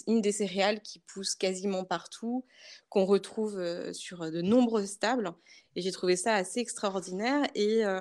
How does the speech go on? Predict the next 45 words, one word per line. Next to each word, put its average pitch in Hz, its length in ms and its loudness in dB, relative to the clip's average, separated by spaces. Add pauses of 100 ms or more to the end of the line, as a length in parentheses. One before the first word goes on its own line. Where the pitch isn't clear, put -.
(140)
en, 180 500 -10
en 185 100 -8
médecine 196 380 -2
chinoise, 208 560 -6 (420)
le 208 240 6
riz, 233 300 2
et 180 100 -2
en 170 80 -6
particulier 196 640 -6
le 180 160 -2
riz 190 260 -4
rond 214 280 -2
complet, 196 580 -2 (280)
c'est 208 400 0
l'équilibre, 190 640 -4
c'est 180 220 -2
le, 170 120 -4
c'est 190 160 -2
le 185 120 2
centre. 175 440 -2
Donc, 165 120 -2
c'était 175 280 -4
vraiment 196 560 0
quelque 175 280 -4
chose 208 240 -4
de, 175 300 -4 (460)
de 170 80 0
très 226 260 0
fort 220 320 0
de - 80 -4
travailler 185 480 0
autour 185 280 -2
du 170 120 -2
riz. 226 200 0 (520)
Et, 226 380 10
heu, 180 640 -2
ça - 160 -4
m'a 185 140 2
permis 202 320 2
de 190 100 -4
découvrir 214 640 -2
non 240 140 2
seulement 226 380 0
des 190 120 -4
saveurs, 202 600 -6